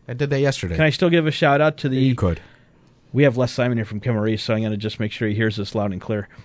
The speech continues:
Speaker 2: The
Speaker 1: <laughs>
Speaker 2: undefeated football team from the nineteen sixty-seven Ken West Blue Devils will all be inducted.
Speaker 1: Coached by Jules Jakupovic,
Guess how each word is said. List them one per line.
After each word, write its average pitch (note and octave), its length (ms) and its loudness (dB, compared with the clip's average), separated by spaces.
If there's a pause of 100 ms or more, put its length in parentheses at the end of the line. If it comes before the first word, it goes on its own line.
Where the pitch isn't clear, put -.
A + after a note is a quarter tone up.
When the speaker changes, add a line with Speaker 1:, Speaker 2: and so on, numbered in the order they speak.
(240)
Speaker 2:
The D3 320 4
Speaker 1:
<laughs> - 40 -10
Speaker 2:
undefeated A3 760 6
football G3+ 460 4
team F3+ 300 2
from E3 200 0
the D#3 80 2
nineteen F3+ 480 4
sixty-seven D#3+ 760 0
Ken D#3+ 200 0
West D3 220 2
Blue D#3+ 160 4
Devils A#2+ 340 2
will A#2+ 140 -2
all C3 220 2
be A#2+ 160 0
inducted. G#2+ 500 -4 (120)
Speaker 1:
Coached - 320 6
by G#3 180 4
Jules F#3 420 0
Jakupovic, C#4 1800 8